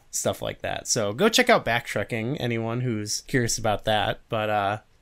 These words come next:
we got a, we got a different John Carpenter movie to get into. Uh, so, yeah, let's get on to our main subject, which is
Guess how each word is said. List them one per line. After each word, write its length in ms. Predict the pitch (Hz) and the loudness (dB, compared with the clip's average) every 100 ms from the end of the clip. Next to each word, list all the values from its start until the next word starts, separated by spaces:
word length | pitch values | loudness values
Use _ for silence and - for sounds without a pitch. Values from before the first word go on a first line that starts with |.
| _ _ - | _ _ 0
we 100 | 185 | 4
got 140 | 220 170 | 6 6
a, 240 | 135 117 | 4 4
we 140 | 160 | 4
got 140 | 247 180 | 6 6
a 60 | |
different 280 | 185 220 110 | 4 0 0
John 200 | 107 95 | -2 -4
Carpenter 600 | - 104 104 98 101 101 - - | -2 -4 -2 -2 0 -2 -6 -12
movie 520 | 120 117 107 101 104 - | -4 -4 -2 -2 -4 -2
to 160 | - 117 | 0 0
get 180 | 110 104 | 0 0
into. 520 | 101 98 117 110 123 - - - - - | -2 0 0 0 -2 -8 -20 -20 -20 -8
Uh, 360 | - 107 104 101 | -2 2 2 2
so, 800 | - 127 117 117 120 120 - - | 2 2 2 0 0 -2 -6 -4
yeah, 280 | 151 233 107 | 4 6 6
let's 200 | 120 - | 4 6
get 140 | 165 | 6
on 140 | 170 165 | 6 6
to 140 | 175 | 6
our 200 | 156 139 | 6 4
main 320 | 139 147 156 | 2 2 2
subject, 840 | 151 - 160 - 104 107 - - - | 2 2 0 0 0 0 -4 -10 -8
which 300 | - 123 - | -4 -2 0
is 680 | 131 135 107 135 - - | 0 2 2 0 0 -2